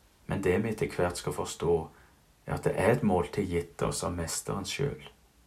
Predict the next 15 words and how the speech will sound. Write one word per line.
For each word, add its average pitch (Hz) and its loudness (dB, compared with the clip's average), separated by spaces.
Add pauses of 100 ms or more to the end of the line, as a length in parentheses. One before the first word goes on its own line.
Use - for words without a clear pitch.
(460)
hvor 87 0
han 95 0
gir 85 -4 (360)
seg - -4
selv 101 -6 (500)
til 104 -10 (260)
oss, - -6 (580)
for 110 -2 (240)
oss. - -6 (1500)
Hvor 110 2
han 123 10
møter 104 8
oss 117 2
der 104 8
vi 107 6